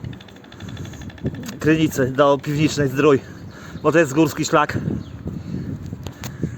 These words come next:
po słabej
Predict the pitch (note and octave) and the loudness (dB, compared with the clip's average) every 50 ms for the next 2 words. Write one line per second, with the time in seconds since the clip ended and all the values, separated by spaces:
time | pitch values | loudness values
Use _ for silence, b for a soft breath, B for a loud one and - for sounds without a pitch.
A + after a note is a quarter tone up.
0 | B B B - - - - - - - - - - - - - - - - - | B B B -8 -8 -8 -8 -14 -20 -20 -20 -16 -14 -12 -10 -8 -8 -8 -6 -6
1 | - B B B B B B B B B B B B - - - D#3 D3 - E3+ | -6 B B B B B B B B B B B B -14 -8 -6 -6 2 4 4
2 | D#3 D3 D#3 D#3 C#3 | 6 8 8 6 6